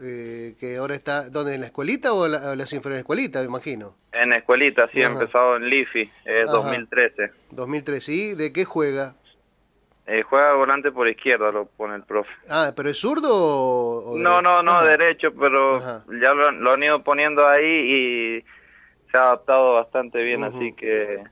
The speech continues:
Speaker 2: eh, esperemos que siga así.
Speaker 1: Bien, ¿y, y alguna recomendación de parte del papá hacia un puesto que conoce?
Speaker 2: Y por ahí sí, trato de cuando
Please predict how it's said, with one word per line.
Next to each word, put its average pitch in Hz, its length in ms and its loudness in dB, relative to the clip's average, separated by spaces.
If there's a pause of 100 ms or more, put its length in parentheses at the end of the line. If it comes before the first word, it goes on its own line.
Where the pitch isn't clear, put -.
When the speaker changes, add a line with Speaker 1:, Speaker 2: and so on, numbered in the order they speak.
(380)
Speaker 2:
eh, 95 300 -12 (240)
esperemos 110 500 -2
que 107 140 -2
siga 110 220 -6
así. 113 180 -12 (320)
Speaker 1:
Bien, 117 320 -14
¿y, 120 180 -14
y 131 140 -12
alguna 147 380 -2
recomendación 139 680 -6
de 202 80 0
parte 165 260 -4
del 160 140 -2
papá 190 580 -2
hacia 147 280 -6 (520)
un 139 220 -14
puesto 160 260 -4
que 143 80 -4
conoce? 233 480 -2 (1300)
Speaker 2:
Y 160 180 -2
por 170 220 2
ahí 190 320 4
sí, 185 140 -2
trato 170 340 2
de 139 180 4
cuando 113 800 2